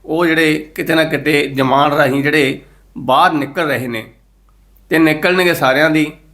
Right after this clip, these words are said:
ਤੇ ਜਿਨ੍ਹਾਂ ਨੇ ਸਾਰੀ ਕੌਮ ਦੇ ਨਾਲ, ਸਾਰੇ ਮਜ਼ਹਬ ਦੇ ਨਾਲ ਜਿਹੜੇ ਇਹ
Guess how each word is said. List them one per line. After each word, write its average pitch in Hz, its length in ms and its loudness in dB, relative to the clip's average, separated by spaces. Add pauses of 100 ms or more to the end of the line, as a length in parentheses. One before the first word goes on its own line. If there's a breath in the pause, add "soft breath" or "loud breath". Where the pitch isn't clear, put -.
(840)
ਤੇ 135 80 0
ਜਿਨ੍ਹਾਂ 160 320 2
ਨੇ 147 360 -2 (1000)
ਸਾਰੀ 190 500 0
ਕੌਮ 165 340 -2
ਦੇ 147 100 -2
ਨਾਲ, 139 640 0
ਸਾਰੇ 165 340 0
ਮਜ਼ਹਬ 143 360 0
ਦੇ 156 140 -4
ਨਾਲ 135 500 0 (300)
ਜਿਹੜੇ 156 380 2
ਇਹ 139 380 -2